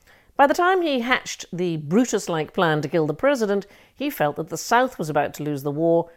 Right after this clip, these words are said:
and something drastic needed to be done. I don't think it's surprising he chose to do it in a theatre. He was comfortable there, he knew the play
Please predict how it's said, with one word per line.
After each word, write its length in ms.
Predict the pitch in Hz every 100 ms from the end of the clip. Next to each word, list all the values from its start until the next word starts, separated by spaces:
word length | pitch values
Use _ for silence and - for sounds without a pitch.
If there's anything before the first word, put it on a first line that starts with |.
| _ -
and 100 | 185
something 380 | 143 135 156
drastic 480 | 151 135 - 143 -
needed 240 | 147 135 131
to 60 |
be 100 | 160
done. 300 | 165 185 135 - _ _ _ _ _ _ _ _ -
I 80 | 480
don't 80 |
think 140 | 453 427
it's 120 | 427
surprising 480 | 302 269 233 247 269
he 120 | 277
chose 240 | - 285
to 60 | 269
do 120 | 285
it 100 | 277
in 60 | 285
a 60 |
theatre. 300 | 269 302 294
He 100 | 294
was 100 | 220
comfortable 560 | - - 269 - 262 269
there, 240 | 262 262
he 100 | 226
knew 160 | 180 254
the 80 | 285
play 480 | - 233 226 277